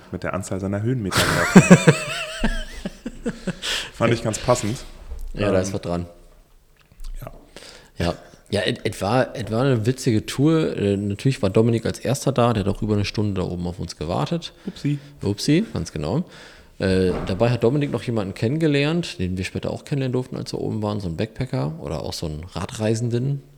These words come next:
Speaker 2: <clears throat> der noch mit Dominik da hochgeknallt ist,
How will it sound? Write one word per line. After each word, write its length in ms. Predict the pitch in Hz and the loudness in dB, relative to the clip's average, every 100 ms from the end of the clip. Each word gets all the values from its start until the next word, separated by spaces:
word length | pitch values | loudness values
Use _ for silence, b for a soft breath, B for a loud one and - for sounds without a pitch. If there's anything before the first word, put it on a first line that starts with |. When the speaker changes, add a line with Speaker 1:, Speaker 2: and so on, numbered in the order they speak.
| - | -6
Speaker 2:
<clears throat> 1040 | - - 151 90 - - - - - - - | -2 2 2 0 -6 -20 -20 -20 -20 -6 0
der 100 | 101 | 0
noch 280 | 104 - - _ _ - | 0 -4 -20 _ _ 0
mit 200 | - 160 | 4 4
Dominik 300 | 131 92 95 | 4 2 0
da 80 | |
hochgeknallt 520 | 95 - 98 - 80 - | -4 -6 -8 -4 -4 -2
ist, 320 | 147 - | -6 -8